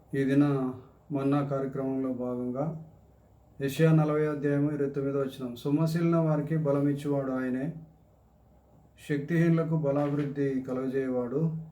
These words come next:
ఆయనే. క్రీస్తునందున ప్రియులారా, మన ప్రియ ప్రభు మనకు బలం అనుగ్రహించుటకు వాగ్దానం చేయుచున్నారు. సొమ్మసిల్లిన స్థితిలో వారికి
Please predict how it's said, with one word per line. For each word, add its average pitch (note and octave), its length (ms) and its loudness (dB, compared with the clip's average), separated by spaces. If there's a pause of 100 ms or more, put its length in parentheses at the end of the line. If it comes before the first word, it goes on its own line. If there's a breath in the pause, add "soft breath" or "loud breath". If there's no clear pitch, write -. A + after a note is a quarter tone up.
(120)
ఆయనే. B2 340 -4 (920)
క్రీస్తునందున E3 560 2
ప్రియులారా, D3+ 460 2
మన C#3+ 440 2 (340)
ప్రియ C#3+ 200 2
ప్రభు C#3+ 360 0
మనకు C3+ 460 0
బలం C3 360 0
అనుగ్రహించుటకు C3 720 -4
వాగ్దానం B2+ 640 -2
చేయుచున్నారు. B2 600 -6 (720 soft breath)
సొమ్మసిల్లిన D#3+ 720 4
స్థితిలో D#3 440 2
వారికి C#3 840 0